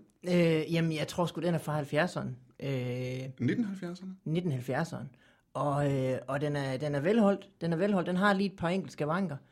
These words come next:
Speaker 1: Øh, en lille have ved den. Øh, det ene ben mangler.
Speaker 2: Mhm.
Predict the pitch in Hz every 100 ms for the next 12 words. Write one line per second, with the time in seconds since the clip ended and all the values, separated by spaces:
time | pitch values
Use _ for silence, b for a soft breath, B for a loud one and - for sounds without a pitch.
0 | b b b _ 147 143 135 135 143 139
1 | 139 151 202 180 196 196 190 156 - _
2 | _ - 135 135 127 127 123 127 160 180
3 | 196 165 147 185 170 - _ - 113 113
4 | 185